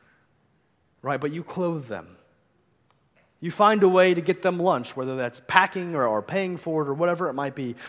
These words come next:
You ensure safe travel to and from school, whether that's arranging transportation on the bus or driving them yourself if they go to school like that.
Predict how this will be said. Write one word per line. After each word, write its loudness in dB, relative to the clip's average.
You 2
ensure 2
safe 0
travel 0
to -6
and -6
from -4
school, -4
whether 0
that's -2
arranging 2
transportation -6
on -4
the 2
bus 4
or 0
driving -2
them -2
yourself 4
if -2
they -2
go 2
to -4
school -4
like -4
that. -12